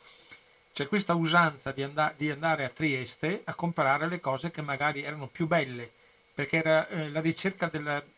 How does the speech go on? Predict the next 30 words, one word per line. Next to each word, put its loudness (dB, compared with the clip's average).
dell'Occidente, 0
ma 0
come 2
bellezza, 2
non 0
perché -4
mancassero -2
le -6
cose, -2
a -4
parte, 0
vabbè, -6
quella -4
volta -6
del -10
detersivo -8
o -6
del -12
caffè. -6
Sappiamo -4
che -16
ci -14
sono -10
delle, -10
delle -6
cose 0
popol-, -4
eh, -4
anche 0
delle, -6